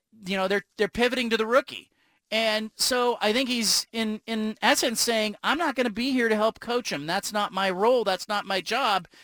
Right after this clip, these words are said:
It's the same thing we got mad at. You remember when, uh, you know, players get drafted, we always go, you know, "Who's a team player?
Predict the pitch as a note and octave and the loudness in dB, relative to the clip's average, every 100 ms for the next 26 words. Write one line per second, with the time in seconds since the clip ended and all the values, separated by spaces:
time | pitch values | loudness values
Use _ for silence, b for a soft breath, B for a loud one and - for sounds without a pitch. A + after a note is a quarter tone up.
0 | B G#3+ G#3+ - G3+ A#3+ C#4+ D#4+ D4+ C4 | B -4 -4 -2 -2 0 0 0 -2 0
1 | A#3 A3 G#3 F#3+ G3 B3+ B3+ F#3 F3 G3 | 2 2 2 0 0 2 2 4 2 0
2 | _ G#3 F#3+ G3+ A#3+ G#3+ G#3+ - b b | _ -10 -4 -2 2 4 4 0 b b
3 | b - F#3+ F#3+ F#3+ F#3+ F#3 F3 F3 - | b -4 0 2 2 0 2 2 0 -2
4 | F#3+ F3 G3 G#3 A3 F3+ A3 F#3+ G3+ B3+ | -4 -2 2 2 2 0 -2 2 2 2
5 | - G#3+ G3 F#3+ G3 G3 F#3 G3+ G3 F#3+ | 0 0 2 2 2 2 0 2 2 2
6 | F#3 F3+ G3 A3 G#3+ - A#3 A3 G#3 A#3+ | 0 -2 -2 -2 -4 -4 -4 -4 0 2
7 | B3 G#3+ | 4 2